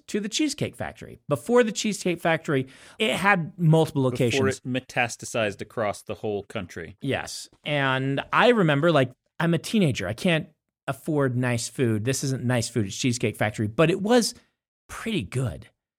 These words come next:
Speaker 2: Mm.
Speaker 1: And I'm like, "Wow, the Cheesecake Factory is a good restaurant. This is a good place to eat," right?
Speaker 2: <laughs> Yeah.
Speaker 1: And it kinda cemented in my head, like, everything I had was just a little better than I expected it to be,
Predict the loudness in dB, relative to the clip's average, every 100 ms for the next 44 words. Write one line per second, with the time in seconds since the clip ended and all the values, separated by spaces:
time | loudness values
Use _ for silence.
0 | -10 -4 -2 -2 2 4 4 4 2 0
1 | 0 4 6 4 2 -2 -4 -2 -2 0
2 | 0 0 -2 -4 -4 -8 -6 -2 2 2
3 | 2 4 4 4 0 0 -2 -6 -10 -16
4 | -20 _ _ -4 -2 -2 -2 -2 -4 -2
5 | -2 -2 -4 -4 -4 -6 -8 -8 -10 -12
6 | -20 -18 -4 0 0 -2 -12 _ -8 -6
7 | -2 -2 -2 -2 0 2 2 2 4 4
8 | 0 -2 0 2 2 2 4 4 4 2
9 | 2 4 4 2 -4 -20 -4 -2 0 4
10 | 4 2 -4 2 4 6 6 8 8 8
11 | 6 6 6 4 4 0 0 0 0 -4
12 | -4 -2 2 2